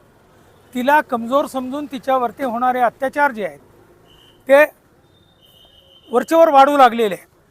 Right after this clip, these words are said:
आत्ता तर महाराष्ट्रामध्ये सनातनी कॉर्पोरेट लोकांचं सरकार आल्यामुळं त्यांचं स्त्रीकडे बघण्याचा दृष्टिकोन जो आहे,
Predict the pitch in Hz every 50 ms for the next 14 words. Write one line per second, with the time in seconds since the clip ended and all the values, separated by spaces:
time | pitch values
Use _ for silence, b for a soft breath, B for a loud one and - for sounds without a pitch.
0 | _ _ - 214 220 _ _ - 277 277 - 302 285 277 247 220 196 240 262 262
1 | - 277 277 269 254 220 196 196 214 254 - - - - - - - - - -
2 | - - - - - - 240 233 254 269 - - 277 294 311 - 277 247 247 -
3 | 277 269 277 294 - _ _ _ _ _ _ _ _ _ - 277 220 233 - 269
4 | 269 269 - 269 - - 220 202 - 269 277 294 277 262 269 277 269 262 214 175
5 | 151 147 _ _ b b b b b - 240 247 254 - 294 294 - - - 262
6 | 277 226 - 269 277 262 247 233 208 240 269 262 - 269 247 196 208 - - 277
7 | 240 - 277 277 262 269 247 208 170 165